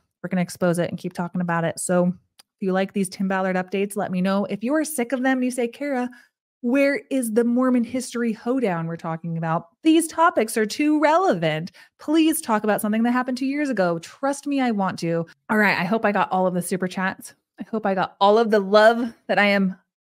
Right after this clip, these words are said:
able to receive. Check out my other live stream that I just did today. Go watch the other videos that I put on my channel. I'm super proud of the three-hour one that I did about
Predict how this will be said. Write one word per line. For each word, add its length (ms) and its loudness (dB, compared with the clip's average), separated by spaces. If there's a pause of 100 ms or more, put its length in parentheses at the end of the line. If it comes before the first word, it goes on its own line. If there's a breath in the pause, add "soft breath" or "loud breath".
(240)
able 240 2
to 140 -4
receive. 420 -2
Check 160 -2
out 60 2
my 100 2
other 160 2
live 180 2
stream 180 -2
that 100 0
I 60 -2
just 160 -6
did 160 -6
today. 600 -2
Go 100 -4
watch 220 -6
the 120 -12 (120)
other 200 0
videos 460 -4
that 120 -2
I 60 -4
put 140 -10
on 80 -4
my 140 -2
channel. 340 -2
I'm 160 -2
super 240 -6
proud 240 -2
of 80 -2
the 80 -2
three-hour 560 2
one 420 0 (380 loud breath)
that 100 2
I 60 4
did 160 4
about 200 0